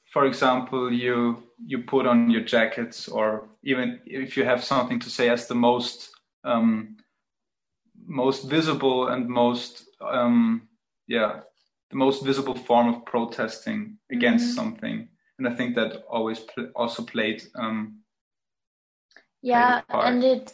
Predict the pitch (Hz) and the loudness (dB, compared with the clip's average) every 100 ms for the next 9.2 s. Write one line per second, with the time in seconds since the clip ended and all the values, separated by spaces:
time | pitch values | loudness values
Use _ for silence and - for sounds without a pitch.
0 | _ - 226 - 220 233 226 - 240 233 | _ -10 -10 -6 -2 -2 -4 -10 -6 -2
1 | 226 220 - 214 214 208 208 208 208 208 | -4 -6 -10 -8 -6 -6 -6 -6 -8 -10
2 | - _ _ _ _ _ _ _ _ _ | -16 _ _ _ _ _ _ _ _ _
3 | _ _ _ _ _ _ _ _ _ _ | _ _ _ _ _ _ _ _ _ _
4 | _ _ _ _ _ _ _ _ _ _ | _ _ _ _ _ _ _ _ _ _
5 | _ _ _ _ _ - 247 262 285 277 | _ _ _ _ _ -4 -2 -2 -4 -2
6 | 277 - 226 226 233 - - _ _ - | -2 0 0 0 -2 -14 -18 _ _ -6
7 | 254 262 269 254 - 247 233 220 - _ | -4 -4 -8 -8 -4 0 0 -2 -6 _
8 | _ _ _ _ _ _ - 214 208 208 | _ _ _ _ _ _ -14 -8 -4 -2
9 | 214 214 | -4 -10